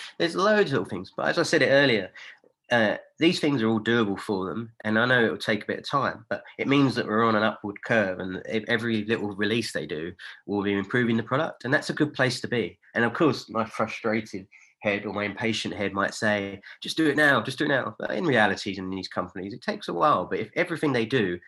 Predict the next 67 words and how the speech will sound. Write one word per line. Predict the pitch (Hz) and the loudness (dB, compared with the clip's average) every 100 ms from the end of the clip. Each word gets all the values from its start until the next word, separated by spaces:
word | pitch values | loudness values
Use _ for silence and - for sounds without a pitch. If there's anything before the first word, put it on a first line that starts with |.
| - - | -14 -4
from | 113 | -2
here | 98 117 107 | 2 2 4
on | 98 | 4
out | 101 95 90 - _ | 2 0 -2 -8 _
is | - 107 - | -4 -4 -6
positive | - 139 131 - 92 | -2 2 2 0 -6
for | - 98 | -4 -6
the | 87 | -2
platform, | 139 - - 80 | -2 -2 -6 -10
which | - | -4
I | 104 | -2
think | 101 | -2
it | 95 | -2
will | 107 120 | -2 -4
be, | 85 92 | -4 -4
then | 147 175 | -2 0
we're | 147 | 0
in | 135 | 0
a | |
good | 123 135 | -2 -6
place. | - 160 - - - _ _ | -4 -6 -6 -12 -16 _ _
And, | - 113 | -4 -2
and | 90 123 | 0 0
that's | 135 127 | 0 0
where | 113 | 0
I | 104 | 0
think | 135 | -4
we're | 71 | -6
heading. | 95 104 104 | -4 -4 -4
So | - 113 107 - - - | -2 -4 -4 -8 -10 -6
again, | 110 143 | 0 2
we | 139 | 2
can | 143 143 | 0 -2
be, | 139 139 _ | -2 -8 _
we | 143 | -4
can | 139 | 0
always | 143 151 131 | 4 4 4
ask | 117 110 | 2 0
too | - | -2
much | 127 98 - | 0 -2 -6
of | 110 | -10
them, | 90 | -8
but | 80 | -6
that's | 110 120 - | -4 -4 -4
just, | - 113 - - | -4 -4 -4 -4
um, | 101 104 - - - _ - | -4 -6 -12 -20 -20 _ -6
you | 107 | -4
know, | 71 | 0
that, | 113 95 120 | -2 0 0
I | 123 | 2
think | 120 | 4
I | 117 | 2
agree | 113 131 110 | 4 2 2
with | 110 | 0
what | - | 0
Otto | 113 - | -2 -2
says, | 104 117 107 | -2 -2 -4
that, | 98 | -4
you | 113 | -6
know, | |
let's | 95 110 | -6 -6
just | 135 | -8
deliver | - 127 113 | -4 -2 0
what's | 107 107 | 0 0
on | 113 | 0
the | 104 | 2
roadmap. | 101 95 87 | 2 2 -2